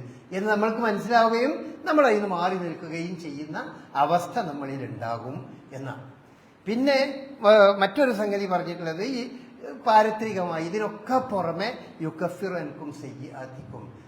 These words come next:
നിങ്ങളുടെ ജീവിതത്തിൽ വരുന്ന പാപങ്ങൾ, അതിപ്പോ എല്ലാ മനുഷ്യന്മാരിലും ഉണ്ടാകുന്നതാണ്. പാപമില്ലാത്ത വല്ല ആരെങ്കിലും ഉണ്ടോ? എല്ലാവരുടെ ജീവിതത്തിലും വരുന്ന സംഗതിയാണ്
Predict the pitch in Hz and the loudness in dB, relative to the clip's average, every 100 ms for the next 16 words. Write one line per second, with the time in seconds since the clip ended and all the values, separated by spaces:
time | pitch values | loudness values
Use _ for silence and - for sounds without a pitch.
0 | - 139 156 175 180 185 180 185 185 143 | -18 -10 -8 -6 -6 -6 -6 -8 -8 -10
1 | 127 131 139 143 143 151 151 123 120 120 | -10 -10 -8 -10 -10 -12 -10 -10 -10 -12
2 | 127 139 139 - - - 131 131 151 - | -12 -10 -12 -14 -20 -16 -12 -8 -8 -8
3 | 165 147 104 - - - - - 120 - | -10 -10 -12 -16 -20 -20 -20 -20 -16 -12
4 | 160 180 208 226 214 220 208 202 208 196 | -6 4 4 4 -2 -4 0 0 0 -2
5 | 175 170 170 135 110 - 170 226 240 254 | 0 0 -2 -6 -8 -6 0 2 2 0
6 | 202 190 185 185 180 180 160 156 156 147 | 2 0 0 -4 -2 -2 -4 -8 -12 -12
7 | - - - - - - - 170 180 185 | -14 -16 -20 -20 -20 -16 -10 -4 0 4
8 | 226 269 302 269 214 190 190 190 196 190 | 4 4 2 0 -2 -4 -4 -6 -8 -6
9 | 156 156 175 - 139 143 143 147 139 139 | -8 -8 -10 -12 -12 -12 -12 -12 -12 -12